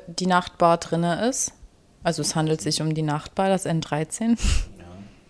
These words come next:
Speaker 2: Also Nachtbar war es bis zweitausendsechzehn, aber noch ganz, ganz viele kennen es so. Und zweitausendsechzehn war noch mal, ja, nur mal das Konzept ein bisschen umgestellt, deswegen wollte ich auch den Namen ändern, deswegen N dreizehn. Aber ja, genau,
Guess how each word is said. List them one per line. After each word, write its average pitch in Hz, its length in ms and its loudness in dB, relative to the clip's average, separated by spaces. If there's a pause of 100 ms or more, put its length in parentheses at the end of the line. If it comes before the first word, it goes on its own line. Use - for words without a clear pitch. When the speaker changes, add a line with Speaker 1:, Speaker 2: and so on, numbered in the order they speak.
(840)
Speaker 2:
Also 87 140 6
Nachtbar 92 360 6
war 90 100 6
es 98 100 0
bis - 200 -2
zweitausendsechzehn, 90 880 -2
aber 85 220 0
noch 87 240 0
ganz, 90 220 -2
ganz 87 220 -2
viele 87 300 2
kennen 107 300 2
es 143 180 2
so. 196 440 8 (100)
Und 101 240 2
zweitausendsechzehn 90 960 -2
war 82 80 2
noch 82 140 0
mal, 80 400 -2 (840)
ja, 78 340 2 (960)
nur 101 120 6
mal 98 80 10
das 85 120 4
Konzept - 360 8
ein - 20 6
bisschen 87 160 6
umgestellt, 95 480 8
deswegen 87 200 2
wollte 85 120 6
ich - 80 0
auch 82 60 0
den 85 140 4
Namen 80 200 4
ändern, 87 340 2
deswegen 90 360 0
N 82 140 -2
dreizehn. 82 460 0
Aber 87 140 4
ja, 82 200 4
genau, 80 340 2